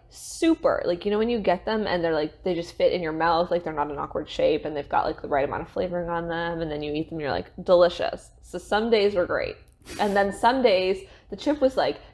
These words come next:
too big and then I bit it and then I got crumbs everywhere. So I had to clean the crumbs. And then I had, like, these awkward jagged edges of chip in my mouth because I had had to bite it and it was kind of scratching me and it's just not pleasant.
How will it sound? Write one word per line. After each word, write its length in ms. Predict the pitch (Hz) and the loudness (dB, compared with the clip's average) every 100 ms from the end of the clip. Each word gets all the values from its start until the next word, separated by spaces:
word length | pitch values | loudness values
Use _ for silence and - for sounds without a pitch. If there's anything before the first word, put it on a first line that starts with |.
| - | -6
too 180 | 247 | -2
big 380 | 208 208 208 202 | 2 4 4 2
and 100 | 196 | 0
then 80 | 180 | -2
I 60 | 165 | -2
bit 220 | 165 170 | 2 4
it 160 | 175 170 | 6 4
and 80 | |
then 80 | 170 | 2
I 40 | 170 | 0
got 140 | 151 | -2
crumbs 320 | - 180 175 | 0 0 2
everywhere. 380 | 175 175 175 175 | 2 6 6 4
So 100 | 175 | 0
I 60 | 175 | -6
had 80 | |
to 40 | 160 | -6
clean 200 | - 160 | -8 -12
the 60 | |
crumbs. 680 | - - 165 160 156 165 165 - - - | -8 -2 0 0 -2 -6 -10 -18 -12 -6
And 140 | 175 | -2
then 80 | 175 | 0
I 80 | 170 | 0
had, 180 | 165 | 2
like, 120 | 170 156 | 2 2
these 200 | 160 - | -2 2
awkward 420 | 147 - 160 147 | 0 2 -2 -4
jagged 320 | - 151 151 170 | -2 -2 -2 -2
edges 280 | 165 151 151 | -4 -4 -8
of 120 | - | -8
chip 240 | - 202 | -4 -4
in 120 | 202 | -2
my 100 | 175 | -2
mouth 240 | 170 170 170 | 0 -2 -2
because 220 | 165 - | -8 -8
I 60 | 151 | -8
had 140 | 151 | -8
had 160 | 160 - | -10 -8
to 40 | |
bite 280 | - 247 233 | -2 2 4
it 220 | 233 226 | 2 2
and 80 | 202 | 0
it 60 | - | -4
was 120 | - | -10
kind 140 | - - | -12 -12
of 40 | |
scratching 540 | - 226 220 220 214 | -10 -4 -2 -2 -2
me 220 | 214 208 202 | -2 0 -2
and 100 | 175 | -4
it's 140 | 175 | -6
just 160 | 165 156 | -10 -6
not 200 | 147 - | -6 -4
pleasant. 540 | 170 170 175 180 - | -4 -2 -4 -4 -10